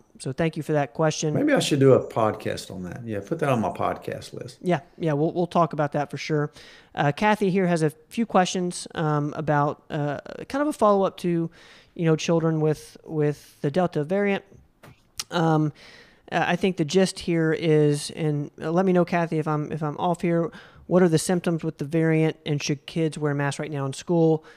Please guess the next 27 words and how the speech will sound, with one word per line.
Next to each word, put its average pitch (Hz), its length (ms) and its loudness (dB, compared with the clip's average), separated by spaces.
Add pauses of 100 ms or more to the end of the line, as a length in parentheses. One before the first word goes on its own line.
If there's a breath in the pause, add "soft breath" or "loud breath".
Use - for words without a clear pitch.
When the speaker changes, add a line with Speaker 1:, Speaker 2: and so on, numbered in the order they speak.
(400 loud breath)
Speaker 1:
Um, 139 440 0
no, 165 140 0
you've, 156 300 0
you've 156 180 -8
kinda 196 200 -2
answered 170 300 -2
the 156 60 -4
mask 165 300 -2
question. 160 760 -4
Um, 147 320 -6
any 190 160 0
symptoms 180 640 -2
that 156 220 0
you 180 160 0
know 208 200 2
of? 208 100 0
I 185 60 2
know 175 100 2
you 170 100 2
don't, 165 160 -2 (120)
you 175 100 -6
don't 175 140 -4
treat 175 240 -6
kids, 143 360 -2
but, 156 320 -8
um, 139 420 -4 (100)
Speaker 2:
Uh, 113 420 4